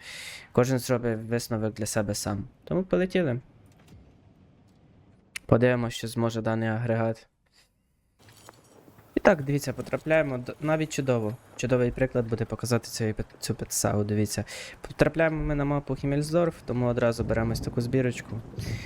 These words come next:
Маскування і огляд нам тут не потрібне, і битись будемо в упорі.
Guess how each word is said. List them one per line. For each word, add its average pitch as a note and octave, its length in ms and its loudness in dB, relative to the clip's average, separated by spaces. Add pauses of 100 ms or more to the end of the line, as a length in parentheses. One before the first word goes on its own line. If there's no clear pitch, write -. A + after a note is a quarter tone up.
(160)
Маскування A#2 520 2
і A2+ 60 2
огляд A#2 280 -2
нам A2+ 140 -4
тут A2+ 160 -6
не B2 60 -4
потрібне, C3+ 500 0
і A#2+ 40 0
битись A#2 300 -2
будемо A2+ 260 0
в A#2 40 0
упорі. C3+ 360 0